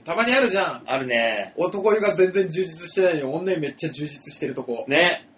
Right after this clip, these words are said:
Speaker 1: ね。
Speaker 2: ある。なんだこの差別みたいな。
Speaker 1: そう。せ-、銭湯とかでたまにあります。
Speaker 2: ある。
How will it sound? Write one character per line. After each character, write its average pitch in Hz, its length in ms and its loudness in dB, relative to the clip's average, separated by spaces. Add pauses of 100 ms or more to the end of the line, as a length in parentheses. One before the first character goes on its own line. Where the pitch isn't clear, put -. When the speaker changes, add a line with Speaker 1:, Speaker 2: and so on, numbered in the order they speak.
(140)
Speaker 1:
ね。 143 140 -10
Speaker 2:
あ 127 280 -2
る。 123 380 0
な 170 140 0
ん 339 40 -4
だ 208 80 0
こ 170 100 0
の 135 340 0 (540)
差 156 260 -2
別 139 180 -2
み 117 160 -4
た 98 100 -6
い - 20 -6
な。 101 60 -8
Speaker 1:
そ 139 500 0
う。 - 20 -20 (580)
せ-、 - 480 -2
銭 254 260 0
湯 - 60 -8 (140)
と - 100 -10
か 110 100 -10
で 110 60 -12
た 127 120 -10
ま 131 120 -8
に 131 80 -8
あ 127 60 -6
り 127 80 -8
ま 127 100 -12
す。 123 60 -6
Speaker 2:
あ 127 40 -6
る。 101 160 -10